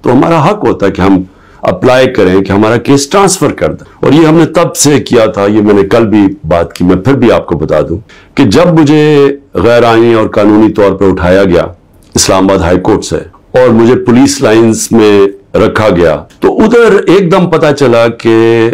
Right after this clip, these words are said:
हुमायूं दिलावर साहब ने अदालत लगा ली और, अ, मुझे तलब कर लिया तोशाखाना केस पे। ना मेरा वकील, ना मुझे पता है किसी चीज का। और उ-, और उस केस में फिर फर्द जुर्म,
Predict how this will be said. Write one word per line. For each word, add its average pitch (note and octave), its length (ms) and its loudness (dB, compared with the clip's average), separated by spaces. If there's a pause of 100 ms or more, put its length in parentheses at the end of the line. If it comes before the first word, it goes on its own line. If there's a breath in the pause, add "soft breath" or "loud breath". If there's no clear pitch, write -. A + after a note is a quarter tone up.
(240)
हुमायूं A2+ 320 2
दिलावर A2 320 2
साहब G#2 320 -2
ने G#2+ 60 2
अदालत G2+ 460 0
लगा F#2+ 220 0
ली G#2 220 2
और, G2+ 380 2
अ, G2 340 0 (200)
मुझे G#2+ 280 2
तलब C#3 340 0
कर G#2+ 140 2
लिया F#2+ 260 2
तोशाखाना G2+ 580 -2
केस C3+ 280 -2
पे। - 140 -8 (340)
ना A#2+ 200 2
मेरा B2 220 2
वकील, A#2 580 0 (300)
ना A2+ 160 2
मुझे A2+ 260 2
पता C3+ 260 -2
है A#2+ 80 0
किसी A#2 260 -4
चीज G#2+ 280 0
का। G#2 140 -4 (480 loud breath)
और D3+ 160 2
उ-, G3+ 300 -2 (360)
और F#3 120 2
उस G#3+ 220 0
केस G3 320 0
में G3+ 100 2
फिर G#3 420 0 (320)
फर्द F3 280 0
जुर्म, G3 360 0